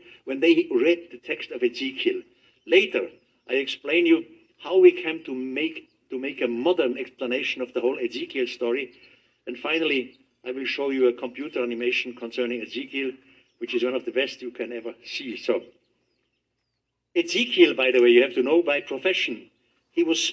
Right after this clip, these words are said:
priest high priest at the Temple of Jerusalem. On his time, roughly six hundred, uh, B C, the Jewish community, Jerusalem, was captured by the Babylonians.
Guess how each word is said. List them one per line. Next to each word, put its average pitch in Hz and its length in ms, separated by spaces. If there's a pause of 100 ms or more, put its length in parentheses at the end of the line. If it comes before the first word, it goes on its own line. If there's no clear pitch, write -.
(100)
priest - 720 (360)
high 190 180 (160)
priest 170 300 (400)
at 131 100
the 151 80
Temple 170 400
of 135 100
Jerusalem. 127 560 (760)
On 131 100
his 170 240
time, 147 440 (240)
roughly 135 300
six - 440
hundred, 135 260 (120)
uh, 110 180
B 139 120
C, 165 340 (760)
the 120 320 (460)
Jewish - 280
community, 175 500
Jerusalem, 170 480
was 156 160
captured 165 520
by 139 140
the 139 80
Babylonians. 131 720